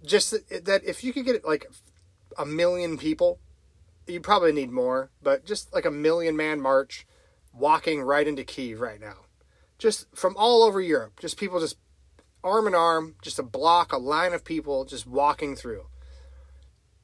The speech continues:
Wha-, I mean, do you think Russia would fire on them? They probably would, and then you would have, it would be an atrocity.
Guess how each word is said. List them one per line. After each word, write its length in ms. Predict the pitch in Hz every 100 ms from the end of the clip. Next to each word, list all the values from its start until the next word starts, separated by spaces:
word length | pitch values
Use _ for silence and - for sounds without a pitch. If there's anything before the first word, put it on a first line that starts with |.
| _ - _
Wha-, 220 | 165 156 196
I 60 |
mean, 300 | 185 185 175 -
do 140 | 147 175
you 80 | 214
think 160 | 240
Russia 340 | 196 220 - 240
would 160 | 185
fire 380 | - 160 208 226
on 120 | 226
them? 240 | 226 220 214 _ _ - - - _ _ - -
They 140 | 185
probably 420 | 214 285 330 285 220
would, 400 | 165 151 139 156
and 140 | 156
then 120 | 165
you 120 | 175
would 100 | 175
have, 340 | 151 160 160 147 _ _ -
it 120 | 165
would 140 | 160
be 200 | 143 151 151 _ 175
an 100 | 147
atrocity. 640 | 139 165 - - 95 101